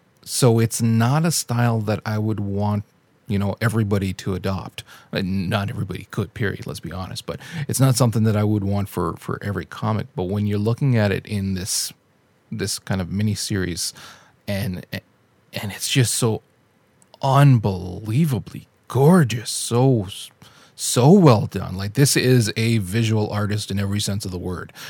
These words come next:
This is not just somebody who draws stick figures. Like, the, it's, I, I'm so impressed with the art.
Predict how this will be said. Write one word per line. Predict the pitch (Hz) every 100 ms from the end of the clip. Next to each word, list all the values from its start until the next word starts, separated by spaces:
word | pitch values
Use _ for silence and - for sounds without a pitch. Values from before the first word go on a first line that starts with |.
| 139
This | 104 95
is | 107 98
not | 104 101 98 - - _ _ _ _ _ _ _
just | 110 104
somebody | 107 98 98
who | 101
draws | 95 101 95
stick | - 98
figures. | - 87 - - -
Like, | - -
the, | 92 95
it's, | 101 - - - - -
I, | 98 - 101
I'm | 101
so | 90 - 95
impressed | 104 - 92 -
with | -
the | -
art. | - -